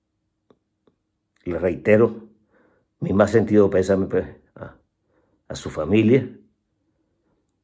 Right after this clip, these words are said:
a, a toda la familia Cisneros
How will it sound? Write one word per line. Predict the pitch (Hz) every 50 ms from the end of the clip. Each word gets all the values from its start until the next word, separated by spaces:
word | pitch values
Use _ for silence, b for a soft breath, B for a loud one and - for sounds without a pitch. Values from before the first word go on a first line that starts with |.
| _ _ _ _ _ _ _ _ _ _ _ _
a, | - - -
a | 143 139
toda | _ - 131 131 139 135
la | 120 107
familia | 120 95 95 104 104 104 107 101 - - - - _ _ _ _ _ _ _ _ _ _ _ _ _ _
Cisneros | _ - - 104 92 101 104 107 113 151 151 -